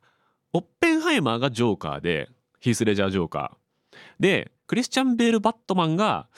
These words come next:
割とストローズっぽいなっていう、その太刀打ちできない相手に嫉妬しちゃうみたいなね。で、太刀打ちできてますせ感を出しちゃうみたいなのの、ちょっと格好悪さみたいな。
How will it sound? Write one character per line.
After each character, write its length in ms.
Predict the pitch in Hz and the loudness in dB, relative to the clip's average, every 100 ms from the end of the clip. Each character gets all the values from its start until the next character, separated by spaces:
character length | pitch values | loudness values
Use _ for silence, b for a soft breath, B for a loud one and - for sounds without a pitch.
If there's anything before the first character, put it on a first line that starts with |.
| B B B | B B B
割 180 | 175 190 | -4 -2
と 120 | 185 | -4
ス 80 | - | -2
ト 80 | |
ロ 80 | 170 | 0
ー 40 | 165 | 0
ズ 60 | |
っ 40 | 156 | 0
ぽ 120 | 151 | 0
い 40 | |
な 100 | 92 | 0
っ 40 | - | -2
て 120 | 85 | -6
い 180 | 78 82 | -2 -4
う、 60 | |
そ 100 | - | -4
の 60 | 117 | -6
太 140 | - | -6
刀 260 | - - 349 | -10 -4 -4
打 40 | |
ち 120 | - | -2
で 100 | - | -4
き 80 | 294 | 0
な 140 | 285 107 | 2 2
い 60 | |
相 180 | - 113 | 0 -2
手 140 | 107 104 | -2 -4
に 320 | 87 80 69 _ _ _ | -2 -4 -6 _ _ _
嫉 240 | - - 185 - | -8 -4 -4 0
妬 120 | 240 | -2
し 80 | - | 0
ち 100 | 220 | 0
ゃ 60 | |
う 60 | 208 | 2
み 80 | 123 | 0
た 80 | |
い 40 | 71 | -2
な 80 | 78 | -4
ね。 200 | 101 - b b b b | -6 -8 b b b b
で、 80 | 156 | -2
太 140 | 165 147 | 0 0
刀 200 | - 220 | 0 0
打 20 | |
ち 120 | - | 0
で 120 | 170 | -2
き 100 | 165 | -2
て 100 | - | 0
ま 120 | 214 208 | 0 0
す 100 | - | -2
せ 140 | 208 | -4
感 240 | - 98 | -2 -2
を 60 | 82 | -2
出 100 | - | -2
し 100 | - | -4
ち 100 | - | -8
ゃ 40 | |
う 80 | 76 | -10
み 80 | - | -10
た 100 | - | -10
い 60 | 65 | -8
な 160 | 71 _ - | -10 _ -2
の 80 | 175 | 0
の、 220 | 220 180 | 2 0
ち 80 | - | -4
ょ 40 | |
っ 60 | - | -6
と 80 | 110 | -8
格 220 | 95 - | -10 -10
好 120 | - | 0
悪 160 | 104 82 | 0 0
さ 100 | - | -8
み 80 | 78 | -18
た 80 | - | -18
い 60 | |
な。 160 | - | -20